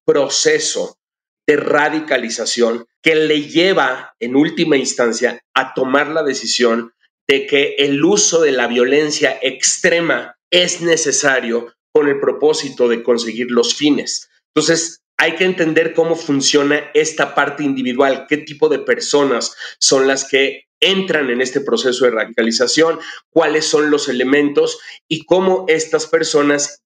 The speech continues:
llegan a un momento que se conoce en la literatura clásica como la desconexión moral, es decir, el estar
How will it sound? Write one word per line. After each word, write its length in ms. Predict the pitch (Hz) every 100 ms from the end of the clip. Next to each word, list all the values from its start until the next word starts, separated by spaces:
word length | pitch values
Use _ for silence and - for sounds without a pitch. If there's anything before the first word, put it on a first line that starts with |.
| _
llegan 680 | 156 165 165 151 156 147 - -
a 120 | 123
un 160 | 139
momento 640 | 139 143 135 127 127 139 -
que 80 | 113
se 180 | - 113
conoce 380 | 120 131 127
en 80 | 123
la 80 | 120
literatura 560 | 107 95 107 101 120 123
clásica 580 | 123 117 113 123 117 - _ _
como 200 | 127 123
la 240 | 123 117 -
desconexión 1000 | 156 160 - 151 135 123 - 147 139 135
moral, 600 | 135 123 127 113 95 - _ _
es 100 | 120
decir, 420 | 127 147 147 143 _
el 140 | 123 120
estar 760 | 123 - - 165 175 170 -